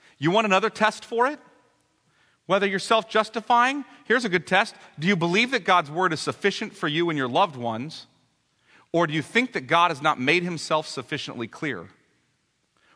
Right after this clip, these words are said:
Or perhaps God needs to do more to prove your need? So, for example, some in the charismatic world today would look for signs just like the Jews did here.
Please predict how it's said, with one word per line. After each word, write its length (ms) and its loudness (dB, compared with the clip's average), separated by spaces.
Or 140 -2
perhaps 340 0
God 480 2
needs 300 -2
to 100 -8
do 160 -4
more 320 -2
to 160 -10
prove 400 -6
your 220 -6
need? 420 -8
So, 220 -2
for 160 -2
example, 580 0
some 240 -2
in 40 -4
the 60 -2
charismatic 580 0
world 200 -4
today 240 0
would 140 -6
look 120 -8
for 140 -10
signs 400 -4
just 200 -12
like 160 -6
the 60 -18
Jews 240 -12
did 160 -10
here. 280 -14